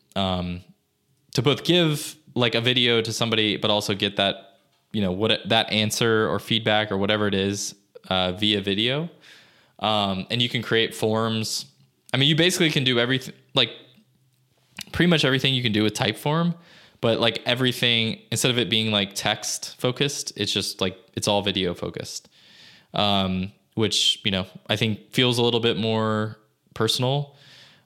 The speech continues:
Um, and if you have a situation where you want something to be a b-, little bit more personal, I think it's, like, a, uh, it's a good, it's a good fit for those situations. Um, and obviously being Typeform, like, they integrate with a ton of different things.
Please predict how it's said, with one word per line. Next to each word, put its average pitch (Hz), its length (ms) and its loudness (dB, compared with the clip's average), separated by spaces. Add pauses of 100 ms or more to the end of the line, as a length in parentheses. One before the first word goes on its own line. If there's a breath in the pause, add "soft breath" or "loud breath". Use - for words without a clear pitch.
Um, 98 380 2
and 101 120 0
if 101 100 -4
you 104 120 2
have 104 340 0
a 101 100 -4
situation 101 580 0
where 98 80 0
you 95 140 0
want 98 200 0
something 101 220 -4
to 98 80 -2
be 101 120 0
a 98 40 0
b-, 101 180 -8
little 104 200 -2
bit 107 160 -2
more 107 140 -2
personal, 117 460 -2
I 101 100 0
think 92 160 -2
it's, 87 120 -4
like, 90 160 -2
a, 90 240 -2 (960)
uh, 82 460 -2
it's - 140 -6
a 104 40 -2
good, 95 440 -2 (480 soft breath)
it's 110 100 -4
a 110 40 0
good 104 180 2
fit 90 220 0
for 92 100 -6
those 92 260 -2
situations. - 760 -6 (680 loud breath)
Um, 92 640 0
and 113 180 0
obviously 104 760 0 (120)
being 113 180 2
Typeform, 98 480 0
like, 95 200 0
they 98 100 0
integrate 113 380 2
with 101 100 -2
a 101 60 0
ton 127 180 -2
of 120 80 0
different 110 300 -2
things. 104 600 -2